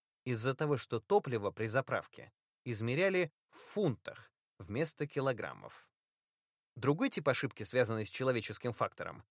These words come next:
повлиял на исход миссии наса Genesis.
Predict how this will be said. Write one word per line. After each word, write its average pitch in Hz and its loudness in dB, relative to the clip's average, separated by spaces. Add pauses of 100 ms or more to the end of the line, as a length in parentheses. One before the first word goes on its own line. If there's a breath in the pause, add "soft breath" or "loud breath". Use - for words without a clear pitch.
(140)
повлиял 139 0
на 170 4
исход 185 -2
миссии 143 0
наса 143 2 (360)
Genesis. 104 -2